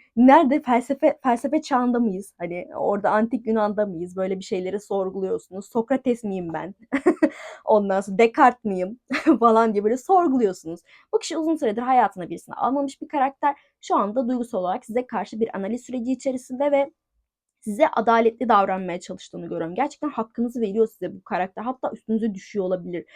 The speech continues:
Gerçekten ilgisi var bu kişinin size. Siz de bakın konfor alanınızdan, bu şeye de, kelimeyi de acayip sinir oluyorum da yerine bir şey bulamadım. Bulunca değiştireceğim. <laughs> Konfor, yani o güvenli alanınız var bir tane. Böyle orayı güvenli liman belirlemişsiniz.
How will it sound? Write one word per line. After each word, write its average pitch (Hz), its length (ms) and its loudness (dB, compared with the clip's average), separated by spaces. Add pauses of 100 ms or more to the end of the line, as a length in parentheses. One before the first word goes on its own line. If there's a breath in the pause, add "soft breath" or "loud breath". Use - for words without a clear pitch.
(140)
Gerçekten 247 340 -6
ilgisi 190 260 -6
var 196 160 4
bu 170 40 -10
kişinin 160 260 -12
size. - 240 -14 (440 soft breath)
Siz 571 320 -2
de 202 220 2 (120)
bakın - 300 -4 (500)
konfor 339 440 0
alanınızdan, 185 800 -2 (120)
bu 247 120 -16 (180)
şeye 220 280 2
de, 208 80 -6
kelimeyi 220 340 -4
de - 40 -6
acayip 190 400 -8
sinir - 260 -10
oluyorum 202 300 -4
da 202 120 -6
yerine 202 300 -4
bir 202 60 -8
şey 208 220 -4
bulamadım. 185 440 -6
Bulunca 208 340 -2
değiştireceğim. 185 540 -6
<laughs> - 680 0
Konfor, 392 300 2
yani 294 280 2
o 392 240 -2
güvenli 494 440 6
alanınız 311 480 6
var 180 200 -2
bir 185 100 -12
tane. 165 340 -6
Böyle 202 180 -4
orayı 247 300 2
güvenli 240 380 0
liman 226 280 0
belirlemişsiniz. 185 540 -6